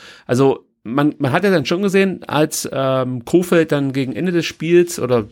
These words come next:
ja, Mitte der zweiten Halbzeit, ähm, einen richtigen rechten Offensivspieler gebracht hat mit, ähm,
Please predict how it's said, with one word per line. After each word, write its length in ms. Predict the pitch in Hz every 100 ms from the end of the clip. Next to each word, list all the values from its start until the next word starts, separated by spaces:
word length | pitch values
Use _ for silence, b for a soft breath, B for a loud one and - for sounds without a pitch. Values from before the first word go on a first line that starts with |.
| - -
ja, 140 | 113
Mitte 200 | 127 170
der 140 | 143
zweiten 340 | - 131 131 120
Halbzeit, 400 | 131 - 175 - B B B B -
ähm, 520 | 131 127 123 120 - 135
einen 100 | 123
richtigen 640 | 180 185 170 151 143 _
rechten 840 | 113 113 151 - - 151 139 120 -
Offensivspieler 920 | - 143 139 151 220 - 135 120 110 117
gebracht 380 | 120 113 117 -
hat 160 | 147 135
mit, 420 | 127 123 117 -
ähm, 560 | 117 117 113 110 101